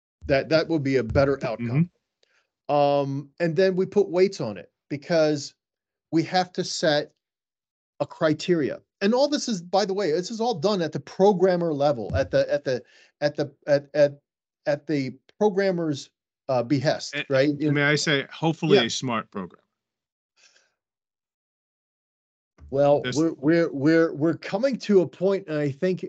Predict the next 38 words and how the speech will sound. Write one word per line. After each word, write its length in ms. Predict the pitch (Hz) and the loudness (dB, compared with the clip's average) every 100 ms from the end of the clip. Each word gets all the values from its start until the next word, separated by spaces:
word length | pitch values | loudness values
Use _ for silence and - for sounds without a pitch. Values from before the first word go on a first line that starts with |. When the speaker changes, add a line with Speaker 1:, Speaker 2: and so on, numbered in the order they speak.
| 160 | -2
Speaker 1:
and 140 | 151 | 0
I 60 | 147 | 0
think 220 | 196 190 | 0 0
you're 140 | 175 | 0
hitting 320 | 131 156 160 | 2 0 0
on 140 | 131 110 | -2 -2
this, 280 | 110 107 151 | -2 -4 -4
where 460 | 139 139 135 135 | 0 2 2 0
the 140 | 135 147 | 0 -2
criteria 600 | - 175 165 - 277 247 | 0 -4 -2 -4 -2 0
has 220 | 175 175 | 0 -2
to 80 | 170 | -2
be 120 | 147 | -2
preset, 680 | 151 - 139 - 180 156 120 | -2 -2 -2 0 0 0 -2
but 320 | 151 156 - - _ _ _ | 0 2 0 -6 _ _ _
we 120 | 165 | 0
have 160 | 202 226 | 2 2
to 60 | 202 | -2
understand 400 | 165 - 170 151 | -2 -4 -4 -4
this 120 | 139 | -6
is 100 | 151 | -4
not 200 | 170 202 | -2 -2
a 40 | |
reasoning 720 | 156 120 143 175 165 165 165 175 | -2 0 0 2 2 0 0 -2
or 160 | 135 135 | -2 0
an 60 | |
intuitive 880 | 131 127 - - 170 165 147 147 - _ _ | 0 -2 -4 0 2 4 2 0 -6 _ _
or 200 | 156 139 | 2 2
an 80 | 135 | 2
intuing, 760 | 131 131 - 180 170 151 147 139 _ _ _ _ - | 0 -4 0 2 4 2 -2 -8 _ _ _ _ -2
um, 400 | 131 123 123 123 _ _ _ _ _ _ _ _ _ _ _ | 2 2 0 -6 _ _ _ _ _ _ _ _ _ _ _
system. 520 | - 202 190 117 87 _ _ _ _ _ _ | -2 0 0 -2 -10 _ _ _ _ _ _
It 100 | - | -2
doesn't 300 | 214 214 160 | 2 2 0
reason, 420 | 139 185 147 98 - - | 0 0 -2 -8 -14 -6
right? 260 | 131 170 - | 0 0 0
So 120 | 175 | 2
there's, 260 | 185 190 | 2 2